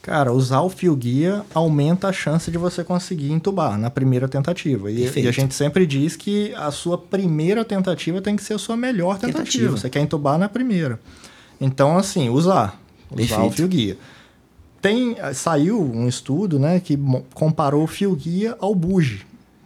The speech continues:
Speaker 1: E, e o buge teve uma taxa de sucesso maior do que a do fio guia ainda, na primeira tentativa.
Speaker 2: Excelente.
Speaker 1: Não é um estudo definitivo, né? Novos estudos vão ser feitos, mas parece que o buge é, é melhor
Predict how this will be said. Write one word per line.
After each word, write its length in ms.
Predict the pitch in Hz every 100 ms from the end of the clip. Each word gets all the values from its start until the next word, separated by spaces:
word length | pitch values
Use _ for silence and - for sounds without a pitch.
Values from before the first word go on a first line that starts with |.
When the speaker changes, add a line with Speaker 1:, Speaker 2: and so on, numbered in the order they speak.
| _
Speaker 1:
E, 560 | - 135 139 135 135 - -
e 80 | 156
o 60 |
buge 420 | 139 135 220 185
teve 200 | 180 175
uma 160 | 180 180
taxa 320 | - 165 180
de 80 | 170
sucesso 500 | - 165 156 175 175
maior 560 | 175 196 143 127 190 220
do 100 | 240
que 100 | 240
a 20 |
do 100 | 226
fio 200 | - 233
guia 240 | 170 190
ainda, 400 | 202 156 113 104 - _
na 100 | 131
primeira 360 | 113 127 120 123
tentativa. 320 | 139 139 175
Speaker 2:
Excelente. 280 | 117 120 92 - - - - _ -
Speaker 1:
Não 200 | 233 147
é 60 |
um 60 | 139
estudo 300 | 139 147 139
definitivo, 880 | 147 143 156 202 - 139 190 120 104
né? 140 | 117 139
Novos 460 | 110 117 135 135
estudos 320 | 127 123 127 120
vão 120 | 127
ser 140 | 151
feitos, 280 | 139 143 160
mas 600 | 170 143 143 165 - - - -
parece 540 | 156 135 117 123 -
que 120 | 160 170
o 60 |
buge 420 | 165 135 135 135 156
é, 460 | 160 165 160 -
é 40 | 139
melhor 240 | 151 127